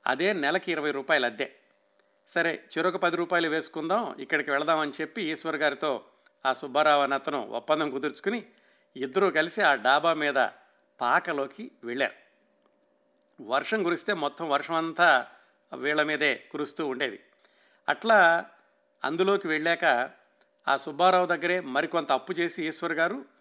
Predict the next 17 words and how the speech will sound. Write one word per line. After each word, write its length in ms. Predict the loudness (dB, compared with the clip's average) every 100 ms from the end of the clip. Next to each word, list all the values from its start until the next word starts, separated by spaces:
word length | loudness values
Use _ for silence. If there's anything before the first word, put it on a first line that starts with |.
| _ _ _ -12 -8
రోజు 280 | -2 0 2
రోజు 220 | 0 -2
తినడానికి 480 | -2 0 2 0 -2
భోజనం 320 | 0 0 0
టికెట్లు 360 | -4 -6 -6 -6
కొనుక్కుని 460 | -6 -4 -6 -8 -14 _ _ _ -4
ఎలాగైతే 440 | 2 2 0 -2
ఒక 180 | -2 -2
నెల 200 | -4 -4
రోజులు 300 | -4 -6 -6
గడిచింది. 340 | -8 -10 -14 -16 _ _ _ _ _ _ -2
నెల 160 | 0
రోజులు 280 | 2 2 4
అవగానే 280 | 2 2 0
ఆ 40 |
సుబ్బారావు 440 | -2 0 4 4 2
వచ్చి, 320 | -4 -10